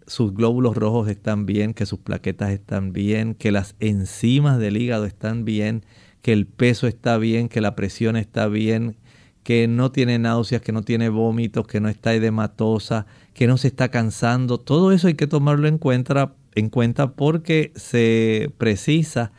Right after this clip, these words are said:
que en estas revisiones prenatales, que son regulares, por eso las damas no deben faltar a sus, eh, citas de estas citas prenatales, porque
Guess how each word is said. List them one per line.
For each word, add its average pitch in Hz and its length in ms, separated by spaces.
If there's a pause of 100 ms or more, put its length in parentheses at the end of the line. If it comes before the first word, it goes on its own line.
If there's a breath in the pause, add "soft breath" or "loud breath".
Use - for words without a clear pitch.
(380 soft breath)
que 113 100
en 104 80
estas 135 580
revisiones 120 560
prenatales, 107 1080 (680)
que 98 160
son 120 320
regulares, 117 1000 (400 soft breath)
por 95 120
eso 104 160
las 147 120
damas 135 280
no 131 140
deben 127 300
faltar 110 720 (140)
a 98 280
sus, 92 640 (100)
eh, - 120
citas - 800 (400 soft breath)
de 98 260
estas 113 640
citas 107 360
prenatales, 113 720
porque 147 600